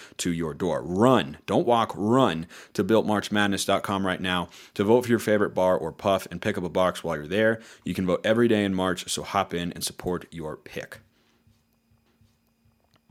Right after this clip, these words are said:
I think the, the five to seven year window, though I think it'll be five or six, is also right with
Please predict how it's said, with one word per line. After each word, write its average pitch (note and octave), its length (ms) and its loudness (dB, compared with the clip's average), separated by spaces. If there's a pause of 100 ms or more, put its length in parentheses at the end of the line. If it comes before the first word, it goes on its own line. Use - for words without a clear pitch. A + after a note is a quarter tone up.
(2500)
I A2+ 120 2
think F#3+ 380 0
the, D#3+ 300 8
the A#2 200 -2
five B2+ 420 0
to G#2+ 100 -8
seven G#2 480 0
year F#2+ 200 -2
window, E2+ 420 -6
though F#2 180 -4
I F#2 100 0
think G#2+ 220 -2
it'll G2+ 120 0
be G2+ 100 0
five F#2+ 320 0
or F#2+ 140 -2
six, - 400 -2
is F#2+ 180 -6
also A2+ 420 -2
right F#2 300 -2
with F2+ 320 -6